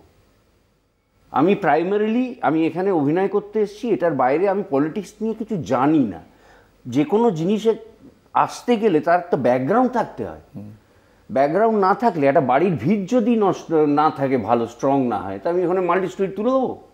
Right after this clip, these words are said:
Speaker 1: সব নিয়ে ডুববো?
Speaker 2: এরকম প্রচুর মাল্টি স্টোরি তো হচ্ছে চারপাশে।
Speaker 1: হোক না, ভেঙেও পড়ছে।
Speaker 2: ওকে, শাশ্বত চট্টোপাধ্যায় এখন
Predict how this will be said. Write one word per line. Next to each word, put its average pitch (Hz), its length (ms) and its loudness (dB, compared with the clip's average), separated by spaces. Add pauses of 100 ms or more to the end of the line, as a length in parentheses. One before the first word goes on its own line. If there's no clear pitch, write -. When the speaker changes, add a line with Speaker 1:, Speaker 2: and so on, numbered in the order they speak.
(1040)
Speaker 1:
সব 185 220 2
নিয়ে 233 160 2
ডুববো? 226 600 0 (160)
Speaker 2:
এরকম 170 200 -6
প্রচুর 160 280 -4
মাল্টি 170 260 0
স্টোরি 180 340 0
তো 180 80 4
হচ্ছে 170 300 0
চারপাশে। 104 260 0
Speaker 1:
হোক 262 140 0
না, 196 160 -2 (280)
ভেঙেও 170 280 2
পড়ছে। 247 360 -4 (3000)
Speaker 2:
ওকে, 135 260 0 (500)
শাশ্বত 160 400 0
চট্টোপাধ্যায় 180 960 0 (260)
এখন 170 500 -2